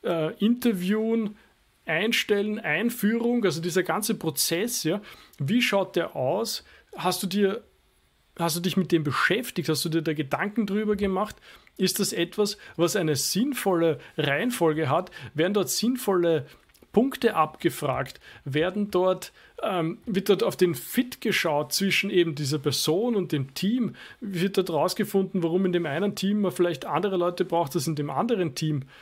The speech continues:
Also ist das einfach etwas, was halt so zufällig passiert? Irgendwer hat eine Stellenausschreibung, äh,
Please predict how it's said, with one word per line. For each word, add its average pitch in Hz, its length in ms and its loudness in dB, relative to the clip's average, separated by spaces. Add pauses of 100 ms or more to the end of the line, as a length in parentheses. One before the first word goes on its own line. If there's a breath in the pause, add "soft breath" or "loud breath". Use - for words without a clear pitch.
(240 loud breath)
Also 170 220 2 (220 loud breath)
ist - 160 -2
das 214 140 0
einfach 185 260 2
etwas, 180 320 0
was 170 160 2
halt 147 280 -2
so 156 160 -2
zufällig 185 640 2
passiert? 208 420 0
Irgendwer 180 480 2
hat 185 120 0
eine 180 120 0
Stellenausschreibung, 185 840 0
äh, 175 300 0